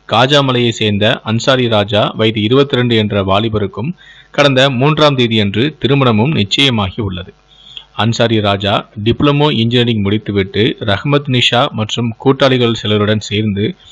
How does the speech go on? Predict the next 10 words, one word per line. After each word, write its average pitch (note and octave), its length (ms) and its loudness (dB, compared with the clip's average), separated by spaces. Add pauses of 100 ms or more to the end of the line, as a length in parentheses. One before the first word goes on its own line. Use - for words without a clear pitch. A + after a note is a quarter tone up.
(320)
முகநூல் C3+ 400 4
மூலம் A2+ 460 0
நட்பாக A2+ 600 0
பழகி G#2 600 -4
பணம் B2+ 260 2
பறிக்கும் B2 400 0
செயலில் G#2 440 -2
அவர் G#2 280 0
ஈடுபட்டு A#2+ 540 0
வந்தார். F#2 440 -4